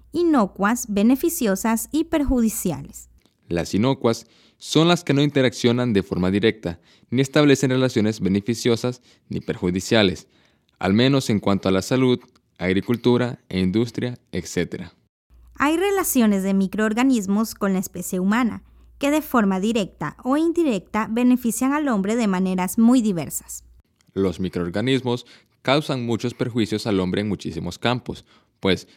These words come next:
Speaker 2: estos destruyen obras de arte, edificios, contaminan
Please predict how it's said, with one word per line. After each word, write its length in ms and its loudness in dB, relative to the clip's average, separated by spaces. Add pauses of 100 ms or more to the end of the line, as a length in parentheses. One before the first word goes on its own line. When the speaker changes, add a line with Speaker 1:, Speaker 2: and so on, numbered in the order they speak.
(100)
Speaker 2:
estos 280 -8
destruyen 580 0
obras 360 -6
de 140 2
arte, 400 -2 (320)
edificios, 760 -4 (440)
contaminan 640 -2